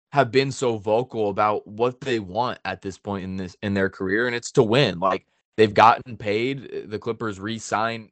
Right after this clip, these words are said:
Nico on a multi-year deal, Amir on a multi-year deal. Like, all these guys pretty much are, I think there's only one ex-, I think Re-, Reggie might be, like, the only expiring. You could correct me on that, but I th-, I think they pretty much have most of their guys locked up. So it's not even a situation where, like, some guy needs to show out,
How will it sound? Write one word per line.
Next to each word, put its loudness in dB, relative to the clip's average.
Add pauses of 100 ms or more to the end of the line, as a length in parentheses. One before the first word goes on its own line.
Nico -8
on -6
a -8
multi-year -4
deal, -4
Amir -8
on -4
a -8
multi-year -10
deal. -2 (320)
Like, 0
all 6
these 2
guys 4 (120)
pretty -4
much -2
are, -4
I -10
think -8
there's -10
only -4
one -4
ex-, -12
I -8
think -10
Re-, -10
Reggie -2 (140)
might -6
be, -4
like, -2
the -4
only -6 (340)
expiring. 4 (140)
You -16
could -4
correct -2
me -6
on -2
that, -4
but -4
I 0
th-, -8
I -6
think -8
they -2
pretty -4
much -4
have 0 (340)
most 2
of -8
their -2
guys 0
locked 0
up. 0
So -6
it's -8
not -4
even -8
a -10
situation -6
where, -6
like, -4
some -6
guy -2
needs -12
to -12
show 0
out, 6